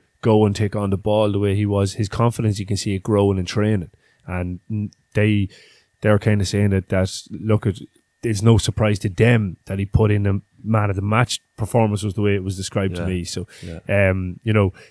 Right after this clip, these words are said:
Speaker 1: that's, it, it's, it's sometimes that sort of work you never notice unless, unless you're involved in the team, you
Speaker 2: Mm.
Speaker 1: know, the, the, the organisation, the coordination, the, the, the,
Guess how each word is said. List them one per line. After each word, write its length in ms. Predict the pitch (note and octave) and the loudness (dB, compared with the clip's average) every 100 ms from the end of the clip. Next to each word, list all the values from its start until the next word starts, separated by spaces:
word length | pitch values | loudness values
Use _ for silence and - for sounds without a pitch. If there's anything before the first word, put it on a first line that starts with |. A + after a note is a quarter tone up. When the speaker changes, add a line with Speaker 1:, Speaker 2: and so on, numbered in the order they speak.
| - | 0
Speaker 1:
that's, 220 | B2 - | 2 0
it, 320 | D2 G#2 D3 | -10 -4 0
it's, 320 | C3+ C3+ - | 2 2 0
it's 220 | - C3 | -2 0
sometimes 520 | - E3 C#3+ C#3+ B2 - - - - - | 4 4 4 0 -2 -10 -20 -20 -4 4
that 200 | D3 - | 4 4
sort 220 | F3+ E3+ | -2 0
of 60 | |
work 260 | D#3 D3+ - | 4 2 2
you 80 | B2+ | 0
never 320 | A#2+ A#2 G#2+ | 2 2 2
notice 340 | G2+ G2 F#2 | 0 -2 -2
unless, 460 | G2 G2 A2 G#2 - _ _ _ _ | -4 0 0 0 -8 _ _ _ _
unless 360 | - G#2+ G#2+ - | -4 0 0 0
you're 380 | G#2+ G2 G2 F2+ - | -2 0 0 -4 -8
involved 560 | A2+ G#2 A2+ A2 G2+ | -4 2 6 6 4
in 80 | G2 | -2
the 80 | G2 | -2
team, 420 | - G2 F#2 F#2 G#2 | -4 -4 -4 -4 0
you 80 | G#2+ | 2
Speaker 2:
Mm. 20 | |
Speaker 1:
know, 60 | |
the, 140 | F#2+ G#2+ - | 0 -6 -10
the, 160 | G2+ - | -10 -4
the 100 | A2 | -2
organisation, 580 | G#2 G#2+ G2 G2+ F#2+ G2 | 0 -2 -4 -4 -6 -10
the 60 | |
coordination, 720 | F#2+ A2 G#2 G2 G2 F#2+ G#2 | -8 -6 -4 -4 -4 -6 -8
the, 160 | F#2+ F#2 - _ - - | -8 -10 -12 _ -20 -10
the, 320 | G2 F#2+ F2+ _ | -6 -6 -8 _
the, 260 | - F#2+ | -6 -6